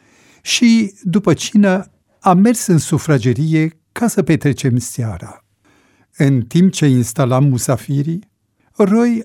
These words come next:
a luat întâmplător Biblia, s-a oprit în fața pastorului și a spus: „Ah, frate pastor, știți, ah, Roza și cu mine tocmai ne-am alăturat bisericii creștine.”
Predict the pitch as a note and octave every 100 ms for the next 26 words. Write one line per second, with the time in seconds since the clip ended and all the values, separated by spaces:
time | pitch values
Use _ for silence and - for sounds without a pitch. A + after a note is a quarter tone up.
0 | _ - D#3+ G3 F#3 D3 C#3+ A#2 B2+ D3
1 | A2 G#2+ C#3 C#3 C3+ C3 C#3 - _ _
2 | _ _ _ _ - - A#3 - G#3+ D3+
3 | B2+ D3 - A#2 - C3 - C#3+ C3 B2
4 | B2 B2 - _ _ _ _ - - G3
5 | - - C#3 - - - _ _ _ _
6 | _ _ - _ _ _ _ _ _ _
7 | F#3+ D#3 - - - - D#4 G#3 F#3 -
8 | E3 - C#3+ - D3+ A#2+ - D#3 C3+ A#2
9 | - D#3+ C#3+ - C#3 C3+ C#3+ _ _ _
10 | _ _ _ G3+ D3 F3+ G3 G#3 D#3 B2
11 | F3 - D3+ F#3 D#3+ D3 F#3+ - D#3+ D3
12 | C3+ C3+ B2+ C#3 C3 D3 - D3+ B2 C#3+
13 | - C3+ A#2+ C3+ - B2+ - - D3 C3+